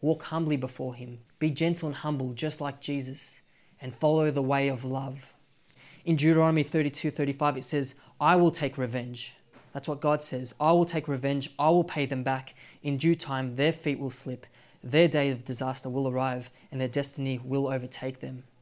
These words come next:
See, David knew that it was in God's hand, God's timing, for Saul to go. And it wasn't for David to put it into his own hand.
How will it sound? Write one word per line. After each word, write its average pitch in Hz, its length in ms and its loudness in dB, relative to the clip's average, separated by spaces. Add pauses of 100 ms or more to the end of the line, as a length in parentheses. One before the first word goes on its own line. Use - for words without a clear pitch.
(540)
See, 139 360 -2 (220)
David 147 260 2
knew 143 160 2
that 131 200 -4
it 139 60 -2
was 127 120 -2
in 131 140 -2
God's 135 340 -4
hand, 120 400 -12
God's 139 300 -2
timing, 123 400 -12 (400)
for 139 100 -6
Saul 131 280 -2
to 127 120 -8
go. 131 320 -8 (540)
And 131 80 -8
it 135 40 -2
wasn't 139 300 0
for 143 120 -4
David 131 400 -2
to 135 100 -4
put 135 240 -8
it 135 100 -14
into 135 320 -6
his 131 140 -6
own 135 160 -8
hand. 127 360 -14